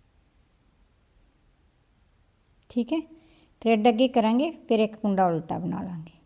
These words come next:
ਦੁਬਾਰਾ ਫਿਰ ਉਸੇ ਤਰ੍ਹਾਂ ਰਿਪੀਟ ਕਰਨਾ। ਦੇਖੋ ਉਲਟਾ ਕੁੰਡਾ ਛੱਡ ਕੇ ਜਿਹੜਾ ਸਿੱਧਾ ਕੁੰਡਾ ਥਰੈਡ ਪਿੱਛੇ ਕਰਕੇ ਦੂਸਰੇ ਹੋਲ ਵਿੱਚੋਂ ਆਪਾਂ ਇੱਕ ਕੁੰਡਾ ਕੱਢਣਾ ਇਸ ਤਰ੍ਹਾਂ,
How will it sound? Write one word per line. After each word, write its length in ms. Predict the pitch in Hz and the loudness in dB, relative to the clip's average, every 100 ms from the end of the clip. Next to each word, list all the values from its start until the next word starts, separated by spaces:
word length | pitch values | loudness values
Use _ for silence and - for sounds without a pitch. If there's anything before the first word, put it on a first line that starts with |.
| _ _ _ _ _ _ _ _ _ _ _ _ _ _ _ _ _ _ _ _ _ _ _ _ _ - | _ _ _ _ _ _ _ _ _ _ _ _ _ _ _ _ _ _ _ _ _ _ _ _ _ -2
ਦੁਬਾਰਾ 380 | 226 233 226 262 | 4 6 8 6
ਫਿਰ 240 | 247 226 | 4 0
ਉਸੇ 200 | 226 226 | 0 -2
ਤਰ੍ਹਾਂ 220 | 240 240 226 | 0 2 2
ਰਿਪੀਟ 320 | 220 208 208 | 0 0 0
ਕਰਨਾ। 320 | 214 196 208 | 0 0 0
ਦੇਖੋ 320 | 202 208 - | -2 -2 0
ਉਲਟਾ 300 | 220 220 233 | 2 2 2
ਕੁੰਡਾ 300 | 247 226 202 208 | 2 2 0 0
ਛੱਡ 280 | 196 165 | -2 -2
ਕੇ 220 | 165 226 262 - - - - - | -2 -2 -4 -6 -20 -20 -12 0
ਜਿਹੜਾ 200 | 214 247 | 4 4
ਸਿੱਧਾ 340 | 247 190 247 | 2 0 2
ਕੁੰਡਾ 320 | 254 202 165 175 | 2 -2 -2 -4
ਥਰੈਡ 320 | - 208 190 | -2 -2 -2
ਪਿੱਛੇ 340 | 202 214 - 214 | -2 -6 -4 -4
ਕਰਕੇ 420 | 214 196 180 233 | -2 -4 -2 -4
ਦੂਸਰੇ 500 | 190 196 202 202 240 240 | 0 0 0 2 2 4
ਹੋਲ 260 | 208 190 | 2 2
ਵਿੱਚੋਂ 300 | 185 180 190 | 0 -2 -2
ਆਪਾਂ 240 | 180 - 185 | -2 -2 -8
ਇੱਕ 140 | 180 | -8
ਕੁੰਡਾ 300 | - 190 185 | -6 -2 -2
ਕੱਢਣਾ 380 | 185 147 165 180 | -2 -4 -4 -4
ਇਸ 80 | 175 | -6
ਤਰ੍ਹਾਂ, 240 | - - | -12 -20